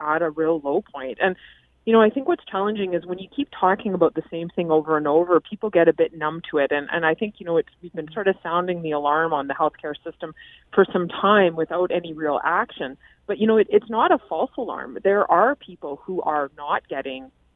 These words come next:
the care that they need. There are people like the man you discussed who, who aren't, aren't always being able to access the investigations that are required to make an accurate diagnosis in a timely way,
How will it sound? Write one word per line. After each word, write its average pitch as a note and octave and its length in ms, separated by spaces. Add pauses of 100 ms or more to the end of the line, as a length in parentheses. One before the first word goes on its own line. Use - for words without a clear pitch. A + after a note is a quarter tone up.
(100)
the E3 100
care C#3+ 280
that B2+ 160
they B2+ 140
need. B2+ 340 (340)
There E3+ 200
are D#3+ 200
people F3 460
like D#3+ 240
the G3 60
man D#3+ 260
you D3+ 100
discussed F#3 580
who, F3+ 200
who E3+ 320
aren't, D#3+ 240 (160)
aren't F3 320 (680)
always F3+ 300 (140)
being F3+ 140
able E3 140
to - 180
access G3+ 540
the E3+ 80
investigations F3 800
that G3 140
are G3 80
required F#3 380
to F#3+ 100
make E3+ 220
an D#3 80 (160)
accurate D#3+ 360
diagnosis D#3+ 560
in D#3 80
a C#3+ 80
timely D#3 360
way, G#3 320